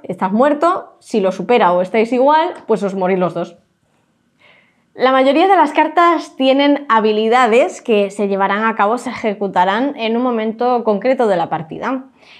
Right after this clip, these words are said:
Eh, y además tienen palabras claves que nos dicen en qué momento se ejecutan esas acciones, se ejecutan esas habilidades. Las palabras claves son, eh, atacar,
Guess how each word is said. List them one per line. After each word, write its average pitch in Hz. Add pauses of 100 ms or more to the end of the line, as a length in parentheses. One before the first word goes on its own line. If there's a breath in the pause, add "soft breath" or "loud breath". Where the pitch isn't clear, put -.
(140)
Eh, 190
y 247
además 226
tienen 254
palabras 240
claves 240
que 233
nos 233
dicen 269 (220 loud breath)
en 214
qué 320
momento 254
se 214
ejecutan 202 (260)
esas 170
acciones, 196
se 156
ejecutan 170
esas 180
habilidades. -
Las 180
palabras 254
claves 311
son, 175 (400 loud breath)
eh, 196
atacar, 226